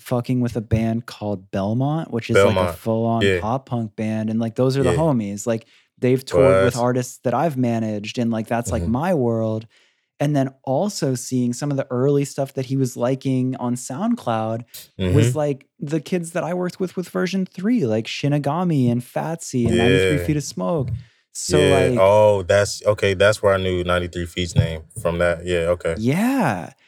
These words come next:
Speaker 2: Mm-hmm.
Speaker 1: So, like, I felt like he was another one where he was the perfect example of a kid that was
Speaker 2: Bro.
Speaker 1: inspired by every different genre and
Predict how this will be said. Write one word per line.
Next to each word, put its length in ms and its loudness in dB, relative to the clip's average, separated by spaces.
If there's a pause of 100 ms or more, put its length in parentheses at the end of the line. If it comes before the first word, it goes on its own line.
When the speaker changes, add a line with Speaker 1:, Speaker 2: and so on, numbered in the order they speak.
(120)
Speaker 2:
Mm-hmm. 100 -4
Speaker 1:
So, 280 0
like, 480 -2
I 160 -2
felt 380 2
like 160 0
he 180 2
was 180 2
another 360 2
one 200 0
where 80 -2
he 200 -2
was 160 -2
the 80 -6
perfect 480 -8
example 560 0
of 120 -8
a 60 -6
kid 300 -4
that 100 0
was 140 2
Speaker 2:
Bro. 100 6
Speaker 1:
inspired 800 -2
by 360 -2 (140)
every 520 -2
different 480 -4
genre 580 -2
and 320 -2